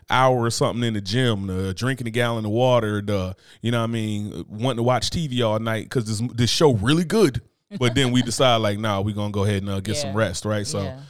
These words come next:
Speaker 1: I think that's really the harder part.
Speaker 2: So with self-control, so there is a lot of barriers, right? A lot of barriers and a lot of things that kinda help you along that destructive path.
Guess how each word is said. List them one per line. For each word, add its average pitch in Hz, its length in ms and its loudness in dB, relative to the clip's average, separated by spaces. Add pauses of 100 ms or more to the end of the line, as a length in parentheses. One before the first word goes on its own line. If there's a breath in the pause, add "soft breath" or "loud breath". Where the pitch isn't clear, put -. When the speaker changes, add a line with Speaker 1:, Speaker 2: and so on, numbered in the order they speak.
(160 loud breath)
Speaker 1:
I 123 80 -4
think 147 160 -6
that's 123 180 -2
really 120 200 -2
the 92 80 -6
harder 95 240 -4
part. 82 320 -14 (560 soft breath)
Speaker 2:
So 175 480 -2 (600 loud breath)
with 208 280 -12
self-control, 180 800 -8
so 160 140 -14
there 165 240 -8
is 165 140 -12
a 147 40 -14
lot 151 200 -10
of 143 120 -8
barriers, 139 520 -10
right? 143 280 -10
A - 60 -16
lot 147 180 -10
of 151 60 -12
barriers 160 400 -10
and 151 160 -10
a 147 40 -10
lot 143 180 -8
of 139 80 -16
things 143 260 -16
that 139 340 -12 (400 soft breath)
kinda 139 520 -14 (100)
help 180 400 -8
you 151 220 -8
along 139 500 -6
that 135 320 -10
destructive 139 560 -8
path. 135 420 -8